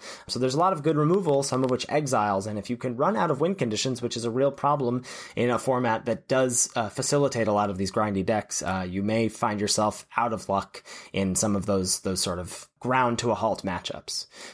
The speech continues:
Um, and I think Mill is a very effective way to get rid of opposing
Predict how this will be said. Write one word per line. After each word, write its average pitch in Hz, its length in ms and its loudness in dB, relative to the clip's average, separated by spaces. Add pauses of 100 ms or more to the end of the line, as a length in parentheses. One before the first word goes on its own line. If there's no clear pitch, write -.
(120)
Um, 95 220 -2
and 107 100 -2
I 123 40 -4
think 156 160 0
Mill 170 340 4
is 147 160 2
a 139 40 2
very 139 460 2
effective 156 600 -2
way 117 560 2 (300)
to 117 600 0 (160)
get 123 220 0
rid 131 140 2
of 123 100 -2
opposing 110 840 -2